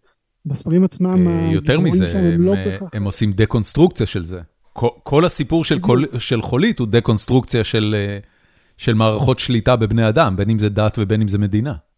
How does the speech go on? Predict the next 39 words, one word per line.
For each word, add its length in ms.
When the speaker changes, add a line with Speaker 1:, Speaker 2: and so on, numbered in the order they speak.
Speaker 1:
בדיוק, 560
והגיבור 420
שם 180
הוא 180
בסופו 260
של 60
דבר 220
מוביל, 380
אה, 160
ג'יהאד 460
שמוביל 560
לרצח 320
של 120
מיליונים. 640
אז 60
Speaker 2:
נכון. 260
Speaker 1:
אז 60
זה 80
מעניין 220
אותי 180
איך, 160
איך 140
הוליווד, 540
אה, 140
תטפל 580
ב-, 440
בחלקים 400
Speaker 2:
אני, 100
Speaker 1:
הלא 0
Speaker 2:
אני, 80
Speaker 1:
סטנדרטיים 140
Speaker 2:
אני 40
חושב, 140
Speaker 1:
של 120
הסיפור. 180
Speaker 2:
אני, 340
אם, 140
אם 140
אני, 280